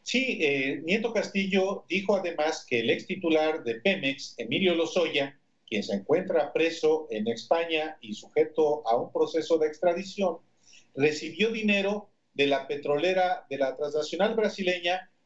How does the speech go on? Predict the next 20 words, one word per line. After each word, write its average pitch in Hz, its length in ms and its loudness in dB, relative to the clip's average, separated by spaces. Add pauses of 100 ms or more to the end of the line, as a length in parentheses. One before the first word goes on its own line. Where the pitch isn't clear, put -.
a 139 180 2
través 170 380 0
de 170 100 -2
diferentes 160 640 -2
cuentas 160 520 0
en 165 100 0
el 175 160 -2
mundo, 185 560 0 (320)
y 135 100 0
detalló 143 720 0 (260)
que 131 520 -2
el 127 160 0
exfuncionario 208 800 0
también 160 400 -2
recibió 180 420 -2
dinero 170 400 -2
de 147 220 -2
O 269 240 2
H 175 460 0
L 196 280 -2